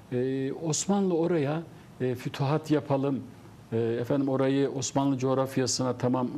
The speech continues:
katalım anlamıyla gitmedi. Bazı belgeler oradaki Ortodoks Rumların davetiyle oraya fütuhata, oraya barışa ve huzura gittiğini ifade ediyor. Şöyle ki, e, diğer, e, Katolik mezhepler,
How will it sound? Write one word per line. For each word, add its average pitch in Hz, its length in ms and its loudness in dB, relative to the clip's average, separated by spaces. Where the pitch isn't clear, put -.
katalım 131 540 0
anlamıyla 131 500 0
gitmedi. 123 440 0
Bazı 170 380 0
belgeler 131 540 2
oradaki 143 480 0
Ortodoks 156 720 0
Rumların 147 520 4
davetiyle 147 640 2
oraya 131 460 2
fütuhata, 131 640 2
oraya 151 360 4
barışa 147 400 2
ve 147 40 2
huzura 131 460 2
gittiğini 131 580 0
ifade 123 400 2
ediyor. 117 220 0
Şöyle 143 340 2
ki, 190 240 0
e, 143 320 0
diğer, 196 260 4
e, 139 200 -2
Katolik 190 400 -2
mezhepler, 139 580 2